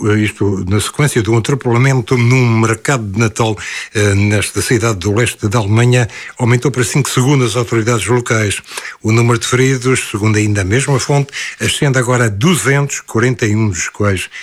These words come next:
em estado muito grave. Aqui em França, eh, começam hoje as férias escolares do Natal e prolongam-se até, ah, o domingo, dia três de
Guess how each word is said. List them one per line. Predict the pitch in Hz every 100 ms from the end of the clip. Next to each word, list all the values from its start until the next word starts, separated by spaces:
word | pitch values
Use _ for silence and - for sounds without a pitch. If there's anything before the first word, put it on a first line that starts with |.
| -
em | -
estado | 90 - 117 104 76 -
muito | 113 131 - - _
grave. | - 101 87 76 82 - - - - - - -
Aqui | 151
em | 170
França, | 147 151 - 151 117 -
eh, | 135 131
começam | 147 143 165 139
hoje | 143 110
as | 127 -
férias | 143 131 127 123
escolares | - 143 147 135 117
do | 131 202 196 180
Natal | 147 139 135 135 143 143 139 143 135 - -
e | 117
prolongam-se | 113 107 104 110 110 120 113 - - 123
até, | 113 - 147 - - -
ah, | 110 104 101 95
o | 104
domingo, | 117 170 214 190
dia | 151 208 175
três | - 208 208 -
de | 104 180 247